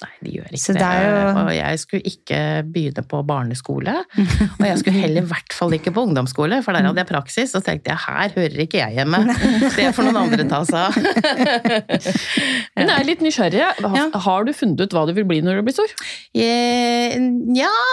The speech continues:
Speaker 1: jeg trives fantastisk godt på Jalvad.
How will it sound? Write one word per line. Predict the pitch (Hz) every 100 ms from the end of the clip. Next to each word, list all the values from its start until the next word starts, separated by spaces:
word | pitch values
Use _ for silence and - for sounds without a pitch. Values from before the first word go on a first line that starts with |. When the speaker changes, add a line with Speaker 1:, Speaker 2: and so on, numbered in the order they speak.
| 494
Speaker 1:
jeg | 240 269 269 269 254 - - 254 285
trives | - 349 233 170 170 247 -
fantastisk | 208 240 - - 147 - - - -
godt | 123 - _ _ _
på | - 104
Jalvad. | - - -